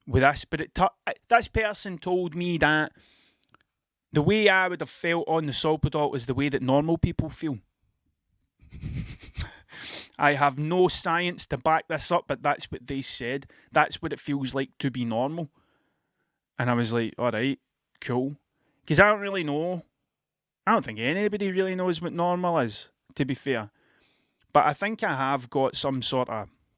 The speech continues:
thing, but I don't see it as a bad thing. I did. I used to hate it. Like, I used to hate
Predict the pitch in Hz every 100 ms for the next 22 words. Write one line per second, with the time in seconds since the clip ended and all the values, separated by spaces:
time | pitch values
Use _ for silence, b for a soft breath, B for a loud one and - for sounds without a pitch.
0 | _ _ _ _ _ _ _ _ _ _
1 | - - 147 170 190 - 131 180 190 -
2 | 165 160 123 113 107 117 147 - 180 139
3 | - 117 - 151 165 160 - - _ _
4 | 120 139 - 139 90 - 127 135 - -
5 | - 120 117 123 123 147 - 117 123 127
6 | -